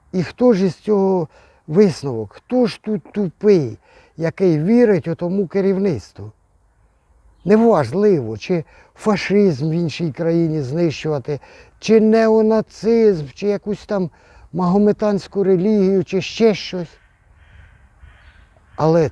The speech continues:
тупість населення, яке підтримує, отут є. І вибачте, це проста логіка про це говорить.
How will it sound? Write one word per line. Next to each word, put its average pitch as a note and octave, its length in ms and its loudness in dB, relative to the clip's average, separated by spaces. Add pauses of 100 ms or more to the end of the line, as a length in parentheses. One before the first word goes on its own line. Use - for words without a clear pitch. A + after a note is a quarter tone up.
(240)
тупість D#3+ 800 0 (520)
населення, D3 920 -2
яке C3+ 400 -4
підтримує, C3 1040 -2 (880)
отут E3+ 520 -4
є. A2+ 520 -6 (1160)
І F3+ 120 2
вибачте, D#3 680 2
це F3+ 200 -16
проста D#3 680 -10 (1700)
логіка D#3+ 960 0
про A2+ 260 -14
це F#3 300 -6
говорить. A2 800 -8